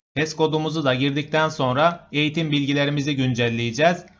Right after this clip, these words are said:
Bu işlemleri yaptıktan sonra Y K S başvurusuna geçeceğiz.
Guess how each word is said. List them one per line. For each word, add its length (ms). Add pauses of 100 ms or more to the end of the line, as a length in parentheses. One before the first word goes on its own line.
(120)
Bu 120
işlemleri 500
yaptıktan 540
sonra 320
Y 220
K 180
S 260
başvurusuna 580
geçeceğiz. 680